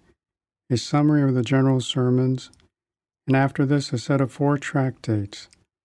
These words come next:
Mind unto Hermes, About the Common Mind, The Secret Sermon on the Mountain, and the Letter of Hermes to Asclepius, chapter eleven through fourteen,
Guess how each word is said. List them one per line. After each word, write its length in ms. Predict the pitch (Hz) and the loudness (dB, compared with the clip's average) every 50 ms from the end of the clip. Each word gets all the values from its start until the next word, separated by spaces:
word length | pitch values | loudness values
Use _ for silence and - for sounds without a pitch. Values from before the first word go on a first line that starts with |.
| _ _ _ _ _ _ _ - | _ _ _ _ _ _ _ 0
Mind 380 | 135 131 135 143 147 147 143 | 2 2 4 4 4 2 2
unto 300 | 147 143 135 139 139 127 | 2 0 0 0 0 0
Hermes, 680 | 113 135 139 139 139 143 143 143 147 147 147 - - - _ _ _ _ _ _ _ _ _ _ _ _ | 2 2 4 4 4 4 2 2 0 -2 -4 -8 -14 -20 _ _ _ _ _ _ _ _ _ _ _ _
About 340 | - 117 120 127 135 139 131 | -6 -2 0 0 0 0 -2
the 100 | - - | -4 -10
Common 380 | - - 143 139 135 135 131 131 | -6 -2 0 2 2 2 2 2
Mind, 520 | 131 131 131 131 135 135 135 135 139 139 - _ _ _ | 2 2 2 0 0 0 0 -2 -2 -4 -8 _ _ _
The 100 | - 117 | -8 -8
Secret 400 | - - - 135 135 - 135 131 | -6 -4 -4 -4 -2 -2 -4 -6
Sermon 440 | - - - 143 139 139 139 139 135 | -6 -4 0 2 2 4 4 2 2
on 140 | 131 131 131 | 0 0 0
the 80 | 127 | 0
Mountain, 560 | 123 127 131 131 131 - - 139 135 131 131 - _ _ _ _ _ _ _ _ _ _ _ _ _ _ _ | 0 0 0 0 -2 -2 -4 -4 -6 -6 -6 -10 _ _ _ _ _ _ _ _ _ _ _ _ _ _ _
and 100 | 135 131 | 0 2
the 80 | 131 131 | 2 2
Letter 320 | 127 131 139 139 143 139 | 2 2 2 2 2 2
of 80 | 135 127 | 2 2
Hermes 480 | 123 131 135 135 135 131 131 131 - - | 2 2 2 2 2 2 2 0 -2 -6
to 180 | - - 131 | -4 -2 0
Asclepius, 1000 | 127 123 113 - - - - 127 123 120 - - 107 104 101 98 - - - - _ _ _ _ _ _ _ _ _ _ _ _ | 0 0 -2 -4 -6 -4 -2 -2 -2 -2 -4 -4 -6 -6 -6 -8 -12 -16 -20 -20 _ _ _ _ _ _ _ _ _ _ _ _
chapter 380 | - - 127 123 120 - 135 | -4 -2 -2 -2 0 0 0
eleven 340 | 123 120 123 127 127 131 127 | 2 2 2 2 2 0 0
through 160 | 120 - 127 | -2 -2 -4
fourteen, 760 | 113 - - 123 120 117 - - - 117 110 104 104 95 - | -4 -2 -2 -2 -2 -2 -4 -4 -2 -2 0 -2 -2 -6 -10